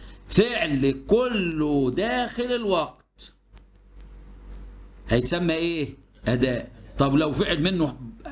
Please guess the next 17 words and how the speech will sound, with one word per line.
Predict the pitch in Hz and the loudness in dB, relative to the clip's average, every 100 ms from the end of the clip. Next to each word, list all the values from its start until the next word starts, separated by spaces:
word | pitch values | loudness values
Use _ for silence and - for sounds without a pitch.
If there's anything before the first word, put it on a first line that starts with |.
| - | -8
حاجة | - - 190 226 214 180 | -4 0 2 2 2 0
بره | 170 180 160 | 0 0 0
الوقت | 147 151 151 160 | 0 -2 -4 -4
هيبقى | 165 - 120 | -4 -6 -8
قضاء. | 104 78 - - - - - - - - - - - - - - | -8 -10 -14 -18 -20 -20 -18 -16 -14 -14 -14 -18 -20 -20 -20 -4
يبقى | 123 135 156 | 2 4 4
ده | 160 | 2
ماشي | 190 214 - 165 | 2 0 0 0
مع | 190 185 175 151 | 0 0 -4 -2
الراجح | 139 165 214 135 156 | -2 0 -2 -2 -6
عند | 170 170 | -4 -2
الأصوليين، | 156 143 139 - 131 156 185 | -4 -2 -2 0 0 2 2
وهو | 160 165 151 | 2 2 -2
خلاف | - 160 214 190 | -2 -2 -2 -4
الراجح | 160 175 147 127 | -8 -6 -4 -2
عند | 151 135 | -4 -6
الفقهاء. | 117 - - 90 76 | -8 -8 -4 -4 -6